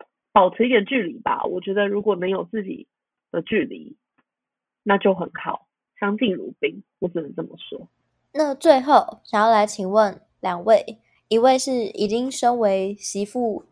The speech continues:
Speaker 2: 一阵子，一千五百多天的大姐头，跟另一位即将在年底要成为媳妇的二姐头。我想问你们两位，身为媳妇的心态，你们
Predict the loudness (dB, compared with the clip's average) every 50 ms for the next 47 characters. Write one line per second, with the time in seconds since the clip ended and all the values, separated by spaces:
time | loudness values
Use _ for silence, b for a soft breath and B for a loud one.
0 | _ _ _ -2 -2 2 4 4 2 2 0 -4 -8 -6 -4 -4 -2 -2 -4 -4
1 | -2 0 0 0 2 2 0 0 0 -2 -2 -2 0 0 0 0 0 0 0 0
2 | -2 -4 -8 -10 -12 -12 -10 -8 -8 -8 b b b b b -2 0 0 0 0
3 | -2 -2 0 2 2 2 2 0 -4 -6 -2 0 2 2 2 0 -2 -6 -10 _
4 | _ _ _ _ _ _ -4 -2 0 2 2 2 2 0 0 -2 -6 -8 -8 -10
5 | -16 _ _ 0 0 0 0 -2 -4 -2 0 0 0 0 0 -2 -8 _ _ _
6 | _ -10 -8 -6 -4 -4 -4 -4 -4 -6 -4 0 2 2 2 4 4 4 4 4
7 | 4 0 -6 -6 -6 -6 -6 -2 0 0 0 2 0 0 0 -2 -2 -4 -4 -4
8 | -4 -4 -4 -4 -4 -2 -2 -2 -2 -2 -4 -4 -2 -2 -2 -2 -2 -4 -8 -8
9 | -6 -6 -6 -6 -6 -6 -6 -6 -8 -8 -8 -6 -6 -6 -4 -4 -4 -4 -4 -6